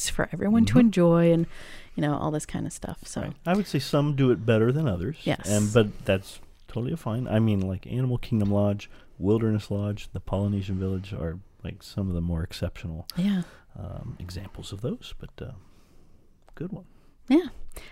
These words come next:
Speaker 1: And the monorail, you know, you just throw in the, because that's a, a cool concept, moving people around in an efficient way for the most part. We need an update to ours. I think it's happening at some point.
Speaker 2: Yes.
Speaker 1: Um,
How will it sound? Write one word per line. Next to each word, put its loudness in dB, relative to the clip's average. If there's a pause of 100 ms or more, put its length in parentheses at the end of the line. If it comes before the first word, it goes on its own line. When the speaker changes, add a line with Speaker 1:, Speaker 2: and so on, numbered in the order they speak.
Speaker 1:
And 10
the 10
monorail, 10
you 4
know, 6
you -4
just -2
throw 2
in 4
the, 0
because -2 (100)
that's 4
a, 2 (460)
a 8
cool 12
concept, 10 (200)
moving 12
people 6
around 8
in 4
an 4
efficient 4
way 8
for 0
the 2
most 2
part. 2
We 2
need 6
an 6
update 2
to 0
ours. 4
I 0
think 0
it's -10
happening -4
at -6
some 0
point. -2
Speaker 2:
Yes. -6 (420)
Speaker 1:
Um, 2